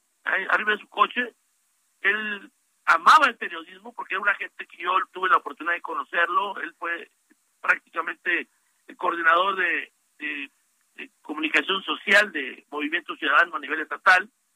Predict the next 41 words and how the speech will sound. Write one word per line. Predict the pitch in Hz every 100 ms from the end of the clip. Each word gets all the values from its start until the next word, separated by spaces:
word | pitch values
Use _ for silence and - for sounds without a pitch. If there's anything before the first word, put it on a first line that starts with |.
| _ _
y | - 185
todavía | 269 277
hasta | 262 190
la | 175
fecha | 226 233 220
era | 196 170 151
también | 147 165 170 _ _ _ _ -
era, | 160 175
era | 170 170 147 143
el | 139
vocero | 143 190 180 160
oficial | 147 135 160
del, | 151 139 _
del | - 262
partido. | - - 190 208 - _ _ _ _ _ _
Y | 240 214 220
lamento, | 208 202 202 - 277 311
lamento | 220 262 247 240
enormemente | 226 240 247 233 214 220 - 247 226
su | -
partido, | - - - 214 254
un |
hombre | 220 226
de | 233
cuarenta | 175 160 -
y | 165
ocho | 185 - 196
años, | 208 220 269 _ _ _ _ _ _ _ _ _ _ _
y | 226 233
su | 240 311
único | 339 285
defecto | 233 269 285 285
era | 285 269 247
que | 226
hablaba | 262 285
con | 262
la | 247
verdad. | 233 233 294 - _ _ _ _ _ _ _
Era | 247
un | 254
hombre | 247 247 233 202